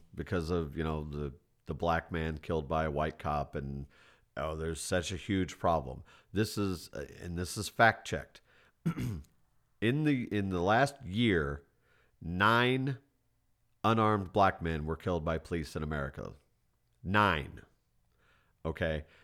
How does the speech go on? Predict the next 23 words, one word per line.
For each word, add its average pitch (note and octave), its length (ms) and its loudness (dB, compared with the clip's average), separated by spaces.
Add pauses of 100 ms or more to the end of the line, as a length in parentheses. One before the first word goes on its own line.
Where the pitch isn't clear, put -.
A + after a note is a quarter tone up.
(160)
To F#2+ 120 -4
put - 240 -2
some G2+ 420 -2
perspective G2 920 0
on D#2+ 220 0
that, D2 340 -6 (680)
last A#2+ 320 4
year C#3+ 140 6
there B2 140 6
were A#2+ 120 8
over A2 220 6
ten D3 540 2
million C#3+ 600 6
arrests. G#2 760 2 (1040)
Police C3 380 2
were C3+ 140 6
involved A2+ 460 6
in E2+ 240 0
one D3 260 4
thousand C#3 480 6
and G#2+ 180 0
four F#2 680 4
shootings. F#2 800 -2